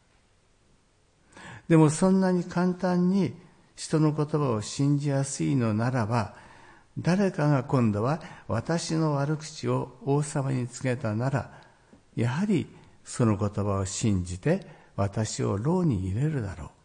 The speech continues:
う。だからこうして今断ったんだ」というわけですね。まあ、人はそれだけいい加減ということかもしれません。同時に私たちがそのような悪意ある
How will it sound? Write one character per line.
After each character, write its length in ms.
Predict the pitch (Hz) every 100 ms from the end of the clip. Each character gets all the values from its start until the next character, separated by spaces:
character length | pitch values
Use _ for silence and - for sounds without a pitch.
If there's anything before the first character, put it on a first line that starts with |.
| _ _ _ _ _ _ _ _ -
う。 40 |
だ 120 | 170
か 120 | 180
ら 100 | 156
こ 220 | 120 - 104
う 60 |
し 100 | 98
て 100 | -
今 320 | 101 104 98 - - -
断 360 | - 104 - 147
っ 80 | 147 -
た 120 | 110
ん 120 | 101
だ」 280 | 117 135 - - -
と 140 | 151
い 80 | 110
う 20 |
わ 100 | 95 -
け 60 |
で 160 | - -
す 100 | -
ね。 260 | 165 196 - - _ _ _ _ _ - - - - -
ま 480 | 104 98 98 113
あ、 60 | -
人 220 | - 117
は 80 | 98
そ 160 | - 101
れ 80 |
だ 100 | 101
け 120 | 110 -
い 180 | 101
い 40 | 95
加 160 | -
減 200 | 101 131
と 100 | 139
い 60 | 127
う 60 | 120
こ 100 | 123
と 100 | -
か 140 | 147
も 80 | 123
し 120 | -
れ 40 | 78
ま 120 | 73
せ 160 | - -
ん。 60 | - _ _ _ _ _ _ _ _ _ _ _ _ _ _ _ - - _ - _ _ _ _ _ _ _ _ 143
同 160 | 165
時 80 | 196
に 60 | 170
私 320 | 151 185 180
た 120 | 156
ち 140 | -
が 180 | 113 135 - - -
そ 200 | - 131
の 80 |
よ 80 | 135
う 40 | 113
な 200 | 104 151
悪 240 | - 175
意 180 | 139 113
あ 100 | 135
る 280 | 123 95